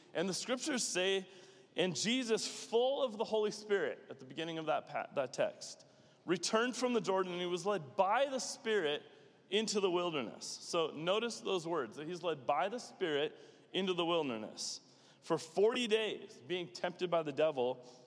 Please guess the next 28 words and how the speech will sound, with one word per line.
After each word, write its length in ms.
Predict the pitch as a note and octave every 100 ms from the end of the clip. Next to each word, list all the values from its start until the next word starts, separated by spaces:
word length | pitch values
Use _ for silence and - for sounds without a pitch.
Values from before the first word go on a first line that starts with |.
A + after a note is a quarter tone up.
| - -
and 140 | E3+
he 160 | G3+ G3+
ate 140 | F3+
nothing 640 | E3 F3 G3 G3 G3 F#3+ F#3 - - -
during 320 | C#3+ E3+ D#3
those 220 | D3 C#3 A2+
days. 640 | F#3 D#3+ F#2 D2+ - - - - - - -
I've 160 | D#3
often 420 | G#3 A3+ C#4 G#3
read 320 | D#3+ F#3+ F#3+ F#3
this 300 | G3 - - -
text 680 | - D#3+ A#2 - - - - - - -
and 160 | D3 D3
thought, 340 | E3+ E3+ D3+
Well, 400 | D#3+ D#3+ D3 - - - - - _ _ -
it 20 | E3
was 140 | E3+
kind 220 | - A3+
of 80 | A#3
a 40 |
conversation 1000 | - F#3 F#3+ F#3 E3+ F#3 F3 - C3+ B2
that 120 | B2+ B2+
Jesus 400 | D#3 D#3+ D#3 C#3+
is 120 | B2+
having 420 | D3 D3 C#3+ C3+
with 140 | B2+
the 80 | -
devil, 360 | B2 A#2 F#2